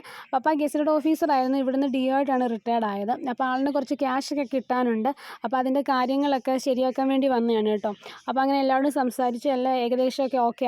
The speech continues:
ആയിട്ടുണ്ട്. തിരിച്ചു പോരുന്ന വഴിയാണ് കൂടൽമാണിക്യം ടെമ്പിളൊക്കെ ഇത്ര അടുത്താണെന്ന് എനിക്ക് മനസ്സിലായത്. ഞങ്ങൾ പെട്ടെന്ന് തന്നെ ഇങ്ങനെ റെയിൽവേ സ്റ്റേഷനിൽ എത്തിയിട്ടുണ്ട്. ഇനിയിപ്പോൾ ടിക്കറ്റൊക്കെ എടുത്ത് ഇനി വീട്ടിലോട്ട് പോവാണ് ഗൈസ്. അപ്പോൾ എല്ലാവർക്കും വീഡിയോ ഇഷ്ടപ്പെട്ടെന്ന് വിചാരിക്കുന്നു. This is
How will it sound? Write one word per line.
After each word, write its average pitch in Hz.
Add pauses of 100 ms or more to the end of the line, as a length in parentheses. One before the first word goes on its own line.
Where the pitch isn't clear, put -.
ആയിട്ടുണ്ട്. 220 (680)
തിരിച്ചു 302
പോരുന്ന 330
വഴിയാണ് 330 (100)
കൂടൽമാണിക്യം 302
ടെമ്പിളൊക്കെ 294
ഇത്ര 285
അടുത്താണെന്ന് 269
എനിക്ക് 247
മനസ്സിലായത്. 233 (380)
ഞങ്ങൾ 320 (120)
പെട്ടെന്ന് 339
തന്നെ 320
ഇങ്ങനെ 302
റെയിൽവേ 262
സ്റ്റേഷനിൽ 294
എത്തിയിട്ടുണ്ട്. 240 (100)
ഇനിയിപ്പോൾ 254 (380)
ടിക്കറ്റൊക്കെ 285
എടുത്ത് 262
ഇനി 262
വീട്ടിലോട്ട് 254
പോവാണ് 240
ഗൈസ്. 262
അപ്പോൾ 254
എല്ലാവർക്കും 254
വീഡിയോ 262
ഇഷ്ടപ്പെട്ടെന്ന് 262
വിചാരിക്കുന്നു. 226 (560)
This 302
is 330